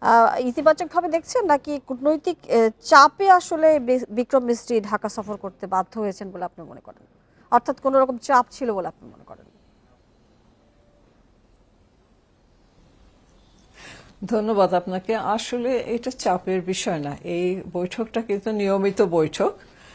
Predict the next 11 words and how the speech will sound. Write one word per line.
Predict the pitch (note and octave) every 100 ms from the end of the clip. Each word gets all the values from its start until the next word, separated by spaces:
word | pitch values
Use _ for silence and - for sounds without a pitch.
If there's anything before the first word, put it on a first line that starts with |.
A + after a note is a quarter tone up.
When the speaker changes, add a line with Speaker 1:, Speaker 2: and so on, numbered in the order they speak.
| - _ _ -
Speaker 2:
এবং, | F3 D#3+ E3 E3+ E3+ E3 -
আহ, | F3 D#3+ D3 -
এই | F#3+ F3
বৈঠকটা | E3+ F3+ G#3+ G3+ - F#3 E3+
আগে | E3 E3+
থেকেই | F#3 F#3 F#3+ F#3+ F3+
পরিকল্পিত | - E3 D#3+ D#3 D#3+ F3+ F3+
ছিল। | F#3+ - G3+ C#4+ G4 - - - - _
সময়ের | - A3 A3 A3+ A3+ A3
হয়তো | G3 - F3 - - -
হেরফের | F#3+ F3 - F#3